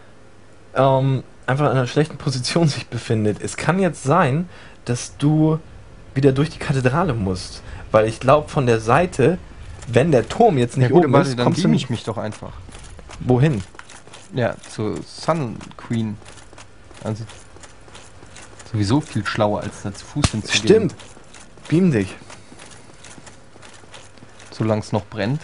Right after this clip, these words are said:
Speaker 2: Noch haben wir sie ja nicht gekillt, so, das ist die Firekeeperin, deshalb kann man das Feuer noch benutzen.
Speaker 1: Ah, genau deswegen. Dann tritt es ein, richtig.
Speaker 2: Äh,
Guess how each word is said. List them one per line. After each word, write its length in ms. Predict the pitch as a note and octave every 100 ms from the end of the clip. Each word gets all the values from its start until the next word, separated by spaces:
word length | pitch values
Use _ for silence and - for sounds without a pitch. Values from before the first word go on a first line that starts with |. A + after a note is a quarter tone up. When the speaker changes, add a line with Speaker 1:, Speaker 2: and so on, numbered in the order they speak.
| -
Speaker 2:
Noch 240 | A#2 A#2+
haben 160 | D3 C#3+
wir 80 | C#3
sie 100 | C3+
ja 60 |
nicht 300 | C3+ B2 -
gekillt, 320 | - D#3 B2 -
so, 140 | G#2+
das 160 | A#2 A2+
ist 80 |
die 40 | A#2
Firekeeperin, 760 | - A#2+ A2+ - A#2+ A#2 A#2+
deshalb 280 | B2 A#2 A2+
kann 140 | - C3+
man 80 |
das 120 | B2 -
Feuer 260 | C3 B2+
noch 100 | B2
benutzen. 560 | A#2 B2+ C#3 - B2+ C3+ -
Speaker 1:
Ah, 340 | C3 D#3 D#3 B2+ B2
genau 300 | C#3+ D#3 C#3
deswegen. 540 | C#3 C#3+ - A2 G#2
Dann 240 | B2 E3
tritt 220 | - A#2 G2
es 120 | G2+
ein, 300 | D#2+ D#2+ E2
richtig. 500 | G#2 A2 - D2 - - - - - - - - - - - - - - - - - -
Speaker 2:
Äh, 440 | C3 A#2 A2 G#2+